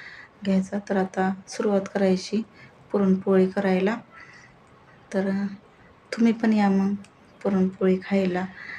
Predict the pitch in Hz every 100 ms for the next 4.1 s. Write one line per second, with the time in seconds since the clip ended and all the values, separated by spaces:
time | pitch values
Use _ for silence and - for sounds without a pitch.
0 | - - 185 196 190 - 202 196 196 202
1 | 190 190 190 185 185 196 185 185 180 180
2 | 180 185 202 190 185 185 190 202 202 190
3 | 190 - 208 196 220 - - 202 185 180
4 | 247